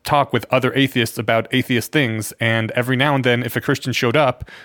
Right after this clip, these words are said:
we would either, you know, like, rip into him if he was an asshole, or, you know, sometimes have, like, decent moderate debates. But it was very much a, a social bubble and very insulated, and we knew that, and we were okay with it. It's what we wanted.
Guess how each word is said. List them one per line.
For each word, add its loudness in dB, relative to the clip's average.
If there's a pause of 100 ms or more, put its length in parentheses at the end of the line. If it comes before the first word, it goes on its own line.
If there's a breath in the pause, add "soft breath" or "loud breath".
(140 loud breath)
we 2
would 4
either, 2
you 2
know, 2
like, 0
rip 0
into 2
him 4
if 0
he 0
was -2
an 2
asshole, 2
or, 2 (260 loud breath)
you -2
know, 4
sometimes 2
have, 2
like, 2
decent 2
moderate 0
debates. 0
But 0
it 4
was 4
very 2
much 2
a, 2
a 4 (100)
social 2
bubble 2
and 0
very 4
insulated, 2
and 0
we 4
knew 2
that, 0
and -2
we 2
were 4
okay 0
with -2
it. -10
It's -10
what -2
we -2
wanted. -4